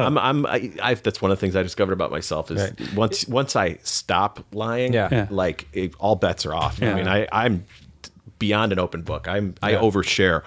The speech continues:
Speaker 3: Yeah.
Speaker 1: all the freaking time.
Speaker 3: <laughs> Yeah.
Speaker 1: Um, but anyway, uh, no, I go, I go to a Tuesday night. That's my home group. I go to a Wednesday night. I go to a Friday night. I go to a Saturday afternoon, and I go to a Sunday evening.
Speaker 2: Nice.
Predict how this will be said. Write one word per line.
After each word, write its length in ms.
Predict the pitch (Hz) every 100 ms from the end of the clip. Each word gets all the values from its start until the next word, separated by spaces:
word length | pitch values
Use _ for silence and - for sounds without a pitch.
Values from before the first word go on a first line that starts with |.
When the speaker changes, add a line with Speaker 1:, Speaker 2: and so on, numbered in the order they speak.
| -
Speaker 3:
Yeah. 180 | 110 107 -
Speaker 1:
all 260 | 82 80
the 80 | 80
freaking 320 | - 78 - - 78 71 131 494 480
time. 160 | 131 - -
Speaker 3:
<laughs> 20 | 139
Yeah. 140 | 110
Speaker 1:
Um, 240 | 98 87 90
but 200 | 123 107
anyway, 520 | 120 117 98 90 90 - -
uh, 380 | 95 95 87 78
no, 160 | 110
I 100 | 95
go, 260 | 95 98 95
I 80 | 92
go 120 | 98
to 100 | 95
a 40 |
Tuesday 380 | 90 - 104 104
night. 260 | 98 95 - _
That's 160 | 87 -
my 80 | 87
home 200 | 92 92
group. 220 | 95 90
I 60 |
go 100 | 90
to 80 | 90
a 60 | 85
Wednesday 400 | 85 87 - 90
night. 140 | 85
I 60 | 80
go 100 | 85
to 80 | 78
a 20 |
Friday 400 | - 87 85 80
night. 240 | 80 69 -
I 20 |
go 80 | 82
to 80 | 76
a 20 |
Saturday 520 | - - 87 90 90
afternoon, 460 | 87 - 87 85 65
and 100 | 73
I 60 |
go 100 | 80
to 80 | 71
a 40 | 69
Sunday 420 | - 80 80 62
evening. 360 | 58 - -
Speaker 2:
Nice. 320 | - 117 101